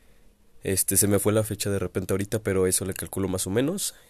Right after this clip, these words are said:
Pero ajá, bueno, ya de dos años en adelante. Obviamente, al estar en tratamiento hormonal, pues, te deja de bajar como hombre trans.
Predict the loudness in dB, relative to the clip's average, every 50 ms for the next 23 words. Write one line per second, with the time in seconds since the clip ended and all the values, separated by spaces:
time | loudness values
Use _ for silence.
0 | -18 -14 -12 -10 -8 -8 -8 -8 -8 -8 -8 -6 -6 -4 -4 -2 -2 -2 -2 -2
1 | -4 -8 -8 -8 -6 -4 -2 -2 -2 -2 -2 -2 -2 -2 -2 -4 -4 -6 -6 -6
2 | -6 -8 -8 -10 -12 -14 -16 -20 -20 -20 -20 -20 -20 _ -20 -20 -20 -20 -20 _
3 | _ _ _ _ _ -10 -8 -8 -6 -8 -10 -12 -14 -16 -20 -20 -20 -18 -4 0
4 | 2 4 6 6 6 6 6 4 4 2 2 4 6 6 6 4 2 0 0 2
5 | 4 4 6 4 4 2 0 0 0 0 0 0 0 -2 -2 0 -2 0 0 -2
6 | -2 0 0 2 2 2 2 0 -2 -4 -4 -2 -2 -2 -2 -4 -4 -2 -2 -2
7 | -2 -2 -4 _ -14 -20 -20 _ -20 -14 -8 -2 0 0 0 0 0 0 -2 -2
8 | -2 -2 -4 -4 -4 0 0 0 0 -2 -8 -14 -16 -18 -20 -20 -20 -18 -14 -10
9 | -8 -8 -6 -6 -6 -4 -4 -4 -2 -2 -2 -4 -4 -6 -8 -12 -14 -16 -20 -20
10 | -18 -18 -16 -12 -12 -10 -8 -4 -2 -2 0 -2 -4 -6